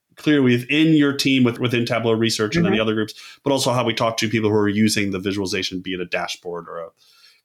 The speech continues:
Speaker 1: you know, a P D F graph or something like that. So it's, it's just, it's just really interesting. So just to kind of finish up, if you were back at Tableau, so
Speaker 2: Mm-hmm.
Speaker 1: they,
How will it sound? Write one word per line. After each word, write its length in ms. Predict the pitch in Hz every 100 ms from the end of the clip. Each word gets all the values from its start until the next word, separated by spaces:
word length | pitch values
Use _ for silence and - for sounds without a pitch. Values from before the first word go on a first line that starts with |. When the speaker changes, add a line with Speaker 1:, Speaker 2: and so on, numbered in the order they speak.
| _ _ _
Speaker 1:
you 120 | -
know, 200 | - - _
a 80 | -
P 180 | - 113
D 120 | 98
F 160 | 87 -
graph 340 | 90 90 87
or 40 | -
something 200 | - 90
like 140 | 92
that. 200 | - -
So 120 | 110
it's, 220 | 104 - -
it's 220 | 110 104
just, 340 | - 120 - -
it's 260 | 107 101 -
just 220 | - -
really 260 | 120 107
interesting. 540 | 101 92 - - 95 - _ 175
So 220 | - 180
just 240 | 202 202
to 200 | 196 180 143
kind 240 | 180 170
of 240 | 160 147
finish 400 | - 180 170 -
up, 360 | 170 143 120 - - - - - _
if 220 | 160 156 151
you 760 | 156 196 208 208 202 202 - -
were 180 | 147 156
back 300 | 143 143 156
at 100 | 170
Tableau, 840 | - 147 143 135 123 95 117 151 _ _ _ _ -
so 100 | 160
Speaker 2:
Mm-hmm. 120 | 156
Speaker 1:
they, 280 | 147 101